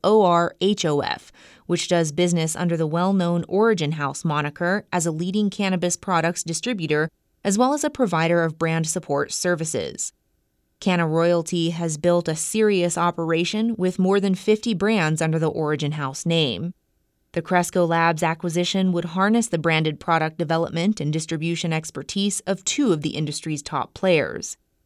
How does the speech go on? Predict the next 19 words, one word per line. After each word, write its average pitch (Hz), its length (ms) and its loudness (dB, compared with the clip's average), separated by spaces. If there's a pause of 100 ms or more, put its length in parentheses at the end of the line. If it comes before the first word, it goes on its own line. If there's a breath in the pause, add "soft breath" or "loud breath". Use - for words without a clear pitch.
(440)
TransCanna 180 720 2
is 151 160 -4
banking 180 420 2
on 160 140 0
the 156 80 0
future 180 460 -2
of 151 180 -2
intelligently 220 760 2
executed 175 560 -2
cannabis 165 440 -2
brand 160 340 0
offerings, 156 640 0 (320 loud breath)
not 214 260 0
just 226 260 0
in 220 100 2
California 170 600 0
and 156 120 0
North 156 220 -4
America, 196 580 -2